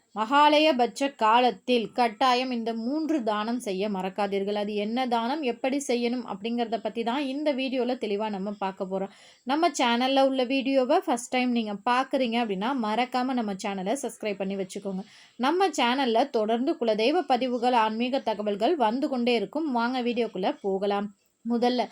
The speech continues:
இந்த முன்னோர் வழிபாடை யாரு செய்யணும் அப்படின்னு பார்த்தீங்கன்னா, முன்னோர்களின் தோஷம் யாருக்கெல்லாம் இருக்கின்றதோ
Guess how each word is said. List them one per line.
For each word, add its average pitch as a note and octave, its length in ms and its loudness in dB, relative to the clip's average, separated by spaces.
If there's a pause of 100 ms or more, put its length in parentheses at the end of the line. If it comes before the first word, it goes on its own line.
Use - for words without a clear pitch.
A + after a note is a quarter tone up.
(300)
இந்த B3 240 4
முன்னோர் E4 540 4
வழிபாடை B3 600 6 (100)
யாரு A#3 360 4 (100)
செய்யணும் A#3 360 0
அப்படின்னு G#3+ 240 -2
பார்த்தீங்கன்னா, G#3+ 300 -2
முன்னோர்களின் C4+ 920 2
தோஷம் C4+ 580 6
யாருக்கெல்லாம் A3 760 2
இருக்கின்றதோ A#3 720 0